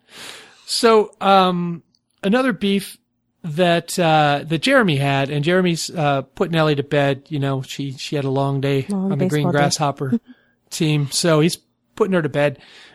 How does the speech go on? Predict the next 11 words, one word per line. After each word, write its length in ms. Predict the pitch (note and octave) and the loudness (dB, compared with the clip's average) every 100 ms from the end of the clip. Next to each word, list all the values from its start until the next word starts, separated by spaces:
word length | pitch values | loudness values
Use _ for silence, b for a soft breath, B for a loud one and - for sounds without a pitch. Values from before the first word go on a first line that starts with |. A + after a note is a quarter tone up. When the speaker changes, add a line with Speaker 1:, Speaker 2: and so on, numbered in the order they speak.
| B _ | B _
Speaker 1:
<clears throat> 340 | A#3 G3+ D#3+ - | -2 -2 -4 2
He 400 | B3+ C#4 C#4 b b b b b b _ _ _ _ | 4 6 4 b b b b b b _ _ _ _
is 160 | A3+ G#3 | 0 2
always 480 | A3 A3+ G#3+ F3+ - | 4 6 6 4 0
bringing 400 | E3 F#3 F3 D#3+ | 0 0 2 2
up 160 | D#3 | 0
Facebook 420 | - E3+ D3+ D#3+ D#3 | 0 -4 -2 -4 -2
etiquette 440 | D3 C#3+ D3 C#3+ _ _ _ _ _ - | -2 -2 -6 -6 _ _ _ _ _ -6
about 280 | E3 D#3+ D#3 | 0 0 0
the 60 | |
Stens 500 | - D#3 C#3+ C#3+ B2+ | -6 -4 -4 -4 -8